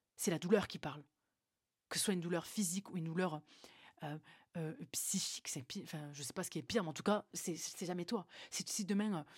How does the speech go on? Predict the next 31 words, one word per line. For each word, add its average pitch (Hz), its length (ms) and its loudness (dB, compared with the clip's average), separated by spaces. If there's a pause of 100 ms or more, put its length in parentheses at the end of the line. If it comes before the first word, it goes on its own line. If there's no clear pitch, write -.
(420)
je - 60 -8
sais - 80 0
pas, 190 160 4
t'as - 160 -6
une 156 60 0
personne 196 240 2
qui 185 160 -2
a 156 100 2
la 165 80 0
jambe 185 200 -2
cassée 196 360 -2
et 180 160 -2
on 147 160 -6
lui, 156 160 -10 (160)
on 190 80 -4
lui 175 100 -4
donne 208 160 6
un 185 80 2
coup 196 260 -6
dans 160 120 -2
sa 160 100 -6
fracture, - 600 -2 (280)
ben, - 200 -2
elle 175 100 4
va, 156 200 2
elle 175 80 -2
va 175 100 0
peut-être - 180 -4
te - 100 -6
sauter 214 300 2
dessus 254 460 -2